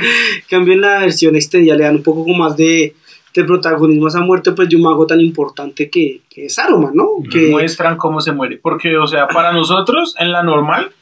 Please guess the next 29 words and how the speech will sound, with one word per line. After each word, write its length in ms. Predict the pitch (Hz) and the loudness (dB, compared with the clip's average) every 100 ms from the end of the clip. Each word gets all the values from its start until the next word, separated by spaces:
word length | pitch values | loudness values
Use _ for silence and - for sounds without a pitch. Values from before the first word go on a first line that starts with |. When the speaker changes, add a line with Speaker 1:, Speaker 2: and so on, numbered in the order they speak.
| - | -8
Speaker 3:
él 200 | 160 165 | -6 -4
quedó 240 | 170 165 | 0 0
vivo. 320 | 165 139 - - _ _ _ _ _ - 147 156 | 2 0 -2 -10 _ _ _ _ _ -8 -6 -2
Speaker 2:
Se 160 | 170 | -2
queda 140 | 147 139 | -2 -2
Speaker 3:
Eh, 40 | |
Speaker 2:
encerrado 420 | 143 165 127 123 | -2 -2 -2 -2
en 100 | 131 | -2
el 400 | 135 127 117 107 - _ - | -2 -4 -6 -8 -14 _ -10
coso 200 | 113 117 | -6 -4
ese. 180 | - - | -6 -6
Speaker 3:
Sí. 340 | - - - - _ - | -4 -4 -4 -12 _ -6
En 40 | 202 | -2
Speaker 1:
Pero 100 | 214 | 0
Speaker 3:
este 160 | 208 | 0
momento, 760 | 220 233 190 175 170 202 214 - _ _ | 0 0 0 -2 -2 -4 -4 -10 _ _
eh, 520 | 165 170 170 170 165 - - - - - 156 | -2 0 0 0 -4 -10 -20 -20 -16 -12 -8
ya 160 | 160 180 | -4 -2
pasamos 800 | 196 202 202 202 208 208 202 185 | 0 0 0 0 0 0 -2 -2
de 160 | 202 | 0
la 680 | 190 180 170 160 156 147 147 139 | 2 2 2 2 2 2 2 0
batalla 420 | 147 139 147 170 | -2 -2 0 0
de 40 | |
los 180 | 202 190 | 0 -2
Ents, 180 | 165 170 | -2 -4
que 120 | 180 - | -2 -2
fue 160 | 131 | -2
muy 340 | 139 160 175 165 | 0 2 2 2
buena, 500 | 151 151 147 226 | 0 -2 -2 -4